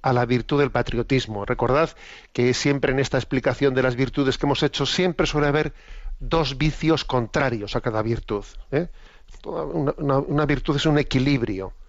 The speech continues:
<clears throat> y siempre hay dos vicios contrarios, por un lado y por el otro lado, ¿eh? Entonces, por un lado está el cosmopolitismo, dice así, ¿no? Que supone ser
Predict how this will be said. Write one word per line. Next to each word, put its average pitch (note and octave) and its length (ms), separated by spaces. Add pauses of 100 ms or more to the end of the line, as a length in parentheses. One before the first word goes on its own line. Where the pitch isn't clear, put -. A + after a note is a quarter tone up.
(220)
<clears throat> E3+ 320
y C#3+ 100
siempre C#3+ 360
hay C#3+ 60
dos C3+ 200
vicios D3 240
contrarios, C#3+ 500 (340)
por C#3 160
un F3+ 140
lado F3 340 (300)
y F3 120
por A#2 200
el G2 120
otro A#2+ 200
lado, G3 440
¿eh? E3+ 160 (800)
Entonces, - 220
por D#3 160
un G#3+ 100
lado G3 200
está E3 380 (1400)
el C#3 540
cosmopolitismo, C3+ 1600
dice A#2 320
así, F2+ 320
¿no? D#3 240 (1400)
Que C3+ 220
supone D3 720
ser C#3+ 760